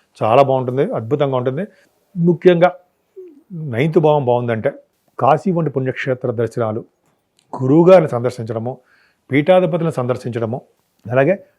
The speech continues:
షిరిడి సాయిబాబా వంటి దర్శన భాగ్యం కలగడము, షిరిడి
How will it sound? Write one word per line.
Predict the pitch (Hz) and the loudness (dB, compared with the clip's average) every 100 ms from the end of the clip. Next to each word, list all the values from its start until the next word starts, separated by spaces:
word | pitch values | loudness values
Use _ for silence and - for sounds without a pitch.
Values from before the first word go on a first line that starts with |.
| - | -4
షిరిడి | - 165 202 | 2 4 4
సాయిబాబా | 196 156 160 160 151 151 | 2 2 4 4 4 2
వంటి | 147 139 | 0 -4
దర్శన | 117 120 - 165 | -2 -2 -2 0
భాగ్యం | 139 135 143 | 2 2 0
కలగడము, | 135 120 123 123 131 _ _ _ _ _ | 0 0 -2 -6 -10 _ _ _ _ _
షిరిడి | - 175 139 110 | 0 2 2 0